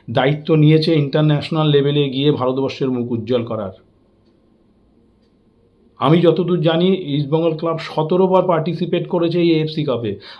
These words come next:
ভারতবর্ষের আর কোনো ক্লাব আমাকে দেখিয়ে দিন যারা এতবার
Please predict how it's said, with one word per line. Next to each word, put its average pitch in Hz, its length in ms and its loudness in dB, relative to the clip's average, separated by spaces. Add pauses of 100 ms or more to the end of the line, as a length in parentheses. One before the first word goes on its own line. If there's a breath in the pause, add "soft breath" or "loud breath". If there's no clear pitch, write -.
(100)
ভারতবর্ষের 170 600 2
আর 185 400 0
কোনো 220 400 4
ক্লাব 196 520 2
আমাকে 165 280 0
দেখিয়ে 160 320 0
দিন 180 160 2
যারা 165 240 4
এতবার 170 380 0